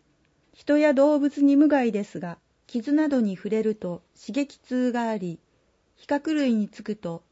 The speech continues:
脱水作用でひびが入り、金属類につくと酸化し、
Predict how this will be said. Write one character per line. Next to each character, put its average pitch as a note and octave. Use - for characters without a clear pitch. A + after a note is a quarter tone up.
脱 G#3+
水 D4+
作 D4
用 A3+
で F3
ひ -
び C4
が A#3+
入 G3
り、 D3+
金 C#4+
属 D4
類 C4
に G3
つ -
く A3+
と F3+
酸 G3
化 F#3+
し、 F#3